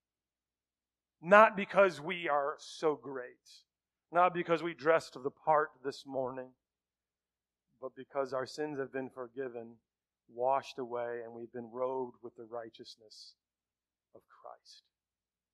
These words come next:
That act, that moment where you said, "Yes, Jesus is Lord. Yes, I believe he died on the cross for my sins," that was an act of worship. And that began a wa-, a journey with Christ.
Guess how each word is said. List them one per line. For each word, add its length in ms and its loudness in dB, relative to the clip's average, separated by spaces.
That 300 8
act, 400 2
that 240 6
moment 500 6
where 140 6
you 160 -4
said, 280 2
"Yes, 420 2
Jesus 400 -6
is 180 -10
Lord. 340 2
Yes, 420 8
I 120 8
believe 280 -2
he 80 -6
died 260 6
on 60 2
the 80 0
cross 340 4
for 100 -6
my 140 0
sins," 300 -8
that 280 8
was 220 10
an 160 6
act 320 8
of 160 4
worship. 720 12
And 100 -16
that 160 2
began 440 2
a 80 4
wa-, 260 2
a 60 0
journey 480 0
with 200 -8
Christ. 480 -14